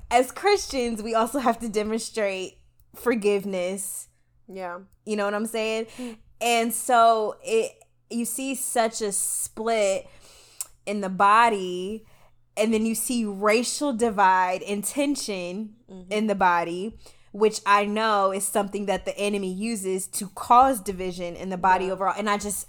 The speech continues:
Speaker 1: I hate seeing that.
Speaker 2: Yeah.
Speaker 1: Um, it's almost in-, inevitable when these instances occur. Um, and honestly, it, it grieves me.
Speaker 2: Yeah.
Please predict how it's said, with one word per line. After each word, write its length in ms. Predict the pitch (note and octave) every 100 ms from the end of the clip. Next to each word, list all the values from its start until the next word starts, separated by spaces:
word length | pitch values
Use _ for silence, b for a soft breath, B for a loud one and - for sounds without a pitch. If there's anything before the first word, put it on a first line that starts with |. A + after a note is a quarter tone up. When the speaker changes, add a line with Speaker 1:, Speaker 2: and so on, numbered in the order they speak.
| -
Speaker 1:
I 120 | F#3+
hate 760 | F#3 - F#3 G#3 G#3 G#3 G3+ - b b b
seeing 680 | - - - A3+ A3 G3 F3+
that. 360 | C3+ - - B B B
Speaker 2:
Yeah. 320 | F#3+ G3+ G3
Speaker 1:
Um, 80 | F#3+
it's 180 | G3+ G#3
almost 360 | A3+ A#3 A#3+ -
in-, 200 | G#3 - _ _
inevitable 720 | G#3 G#3 G#3+ A#3 A#3 F#3+ F#3 F#3
when 160 | F#3+
these 240 | F#3+ F#3+ -
instances 1040 | G#3 A3 - A3 G#3 G#3 G3 G3 F#3 F3+ - _ - - -
occur. 800 | F3+ - - - F3+ E3 G2+ G2 B B B B -
Um, 480 | F#3+ F#3 F3 F3 -
and 160 | A3+ B3+
honestly, 480 | D#4 E4+ - E4+
it, 80 | D4+
it 120 | C4+ D#4
grieves 500 | B3+ D4 D4 G#3+ -
me. 280 | F3 F3 F3 E3+ b b _
Speaker 2:
Yeah. 300 | G3 G3 F#3+